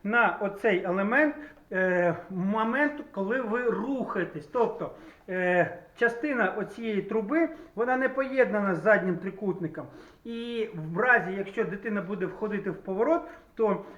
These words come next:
буде легке таке гасіння, вібрація, більше надійний контакт з велосипе-, велосипеда, е, з поверхнею дорозі. Тому, е, подсидільна труба, м, буде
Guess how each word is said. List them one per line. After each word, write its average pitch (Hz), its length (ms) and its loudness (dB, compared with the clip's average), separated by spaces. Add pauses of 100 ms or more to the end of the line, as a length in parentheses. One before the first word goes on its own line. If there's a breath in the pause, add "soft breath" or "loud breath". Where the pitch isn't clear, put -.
буде 233 460 2
легке 240 580 2
таке 226 280 -2
гасіння, 226 580 -4
вібрація, 185 640 2 (280 loud breath)
більше 240 500 -4
надійний 214 440 -4
контакт 202 580 0
з - 40 -12
велосипе-, 185 640 -4
велосипеда, 202 680 0 (300 loud breath)
е, 170 180 2
з - 60 -6
поверхнею 202 480 -2
дорозі. 170 300 -2
Тому, 226 440 -2 (300 loud breath)
е, 180 200 2
подсидільна 220 640 -2
труба, 233 460 2 (300 loud breath)
м, 180 320 -2
буде 196 460 2